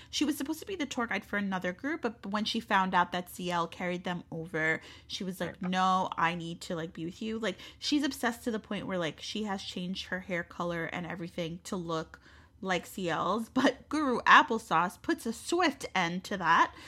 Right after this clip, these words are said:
Speaker 1: Um, he, like, materializes out of nowhere, and he's like, "You have to change your hair, or I'm gonna send you to the Belladonna."
Speaker 2: Um,
Speaker 1: Um,
Speaker 2: pronoun check. Guru Applesauce shows up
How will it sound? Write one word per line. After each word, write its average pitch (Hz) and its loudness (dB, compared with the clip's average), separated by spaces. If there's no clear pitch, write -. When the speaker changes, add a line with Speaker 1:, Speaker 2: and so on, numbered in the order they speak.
Speaker 1:
Um, 208 4
he, 233 -2
like, 202 2
materializes 196 0
out 185 2
of 180 -4
nowhere, 185 -2
and 170 -2
he's 185 -4
like, 175 -4
"You 226 -2
have 190 4
to 185 -8
change 185 -6
your 196 -6
hair, 175 -2
or 170 4
I'm 175 0
gonna 175 -4
send 165 -4
you 147 -10
to - -10
the - -10
Belladonna." - -4
Speaker 2:
Um, 180 8
Speaker 1:
Um, 175 0
Speaker 2:
pronoun 165 6
check. 120 0
Guru 175 0
Applesauce 160 0
shows 127 -2
up 120 2